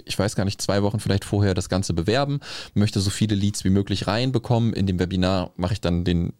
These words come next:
typischen Verkaufspitch irgendwie mittendrin am Ende oder so. Mit, mit was für einem Budget sollte ich jetzt rechnen? Jetzt kommt, ist natürlich wieder so eine Frage, ne? Kommt drauf an bestimmt halt, ne? Mit welchem Budget kann ich denn da reingehen, wo ich sage, okay, ich möchte,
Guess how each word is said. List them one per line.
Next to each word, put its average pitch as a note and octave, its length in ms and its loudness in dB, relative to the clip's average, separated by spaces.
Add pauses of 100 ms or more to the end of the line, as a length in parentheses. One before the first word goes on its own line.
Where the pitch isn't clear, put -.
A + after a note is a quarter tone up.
(120)
typischen F#2 380 -2
Verkaufspitch - 720 -2
irgendwie A2 360 2
mittendrin G2 460 2
am F#2 100 0
Ende F#2+ 220 2
oder F#2 200 2
so. F#2+ 180 2 (420)
Mit, A#2 360 0
mit A#2+ 260 -2
was D3 180 -2
für G#3 120 0
einem F#3 120 4
Budget C3+ 600 2
sollte B2 320 2
ich C#3 120 -2
jetzt - 240 -2
rechnen? B2 520 2
Jetzt - 160 -4
kommt, - 340 -2
ist - 200 0
natürlich G#2+ 320 0
wieder G#2+ 120 2
so F#2 80 0
eine F2 100 4
Frage, F#2 360 -2
ne? G2+ 160 2
Kommt G#2 300 -4
drauf G#2+ 160 0
an G2+ 140 0
bestimmt F#2 400 0
halt, G2+ 180 0
ne? C#3 100 4 (260)
Mit G#2 160 2
welchem C#3 340 2
Budget C3 500 2 (600)
kann C#3+ 160 0
ich D3+ 120 -2
denn C#3 120 0
da A#2+ 100 2
reingehen, C3 500 2
wo A#2 60 4
ich A#2 100 2
sage, A#2 280 0
okay, B2 260 0
ich C3 180 -2
möchte, A#2 520 2